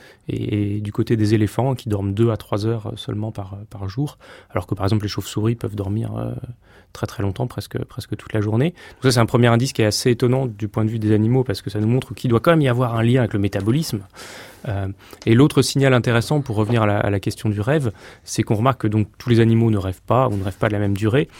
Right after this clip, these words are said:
et donc notamment ce que, ce, l'obs-, l'observation à l'appui de cette thèse du, du simulateur de,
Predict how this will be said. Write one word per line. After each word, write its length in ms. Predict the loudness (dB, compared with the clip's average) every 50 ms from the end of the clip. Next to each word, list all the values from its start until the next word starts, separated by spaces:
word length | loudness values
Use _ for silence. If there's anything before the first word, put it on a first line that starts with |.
| -20 -20 -8 _
et 60 | -2 0
donc 140 | 0 2
notamment 320 | 2 2 2 4 4 4 2
ce 120 | 0 -4
que, 360 | -8 -8 -6 -6 -6 -6 -8 -10
ce, 180 | -10 -12 -14 -12
l'obs-, 720 | -10 -8 -8 -8 -8 -10 -10 -8 -6 -6 -6 -6 -6 -8 -10 -10 -12 -10 -10 -10 -8 -2
l'observation 640 | -2 -2 2 4 4 4 6 4 2 2 0 2 2
à 40 | 2
l'appui 280 | 2 0 -2 -6 -4
de 100 | -4 -4
cette 260 | -2 -2 -4 -4 0 _
thèse 260 | 4 4 4 2 0
du, 140 | -4 -6 -8
du 240 | -8 -6 -6 -6
simulateur 680 | -6 -2 2 4 6 6 6 6 4 4 4 4 4 4
de, 240 | 2 0 -2 -4